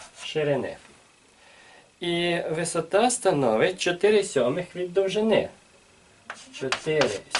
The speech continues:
сьомих від довжини. Тобто ми відразу бачимо, що можна знайти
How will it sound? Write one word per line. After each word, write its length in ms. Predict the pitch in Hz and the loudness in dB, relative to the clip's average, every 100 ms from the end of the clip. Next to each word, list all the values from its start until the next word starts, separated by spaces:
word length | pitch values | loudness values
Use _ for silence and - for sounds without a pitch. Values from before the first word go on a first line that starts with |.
| - | -6
сьомих 460 | 104 98 117 - - - - - - _ _ _ - - - | -6 -4 -2 -4 -6 -18 -16 -14 -16 _ _ _ -14 -12 -8
від 320 | 120 117 143 - - - - - - - _ - | -6 -4 -4 -4 -10 -8 -8 -10 -20 -20 _ -12
довжини. 480 | 135 131 110 95 80 - _ - - - - - _ _ | -6 -6 -6 -10 -14 -18 _ -20 -20 -20 -20 -20 _ _
Тобто 260 | 233 - 220 | -12 -8 -4
ми 160 | 214 | -4
відразу 420 | 196 185 190 180 165 | -2 2 2 2 2
бачимо, 640 | 147 139 151 143 151 170 - | 2 2 0 0 0 -2 -8
що 560 | - - 156 147 139 131 | -10 -4 2 4 4 2
можна 440 | 135 165 190 196 | 0 2 0 -2
знайти 760 | 170 147 139 127 120 110 135 | -2 0 -2 -2 -4 -2 -4